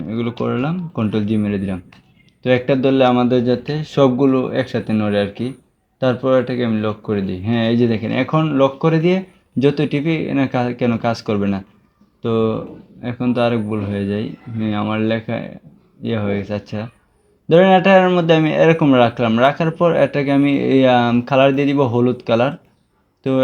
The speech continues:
এখান থেকে ধরেন হলুদ কালারটা দিয়ে দিলাম। দিয়ে দেওয়ার পর এই যে দেখেন এভাবে মানে যা লেখার কাম এভাবে লিখলাম। এখন ভর্তি চলছে, এখন আপনারা যদি এখন অন্য কিছু দেন দিতে পারবেন। ভর্তি চলছে,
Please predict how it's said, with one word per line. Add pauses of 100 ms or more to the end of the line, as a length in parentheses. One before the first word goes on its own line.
এখান
থেকে
ধরেন (120)
হলুদ
কালারটা
দিয়ে
দিলাম। (640)
দিয়ে
দেওয়ার
পর (160)
এই
যে
দেখেন (320)
এভাবে (220)
মানে (840)
যা (120)
লেখার
কাম (520)
এভাবে
লিখলাম। (120)
এখন (120)
ভর্তি (120)
চলছে, (100)
এখন (140)
আপনারা
যদি
এখন (100)
অন্য (120)
কিছু
দেন
দিতে
পারবেন। (560)
ভর্তি (100)
চলছে,